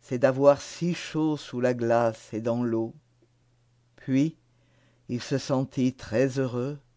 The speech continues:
et comprit qu'il allait dormir comme les grenouilles.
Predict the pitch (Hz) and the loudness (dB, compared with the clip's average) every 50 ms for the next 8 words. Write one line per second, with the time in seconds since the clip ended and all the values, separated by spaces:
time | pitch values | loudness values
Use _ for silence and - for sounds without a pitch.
0 | _ _ _ _ _ _ _ _ _ _ _ - - 120 120 - - 131 135 131 | _ _ _ _ _ _ _ _ _ _ _ -8 -6 -6 -4 -2 -2 -2 -2 -2
1 | - - - 131 135 135 131 127 - - - 113 113 117 123 127 131 123 110 123 | -4 -6 -6 -2 0 2 2 0 -2 -4 0 2 4 4 6 4 2 2 2 0
2 | 123 120 127 117 113 113 113 113 107 104 - - - - - 131 117 120 120 113 | 0 0 -2 -4 -2 -2 -2 -2 -2 -4 -6 -10 -18 -8 -2 0 0 0 2 0
3 | 117 113 110 107 120 120 120 120 117 113 104 95 92 90 80 90 101 | 0 -2 -2 -2 -2 -2 0 0 0 0 -2 -2 -4 -6 -10 -12 -14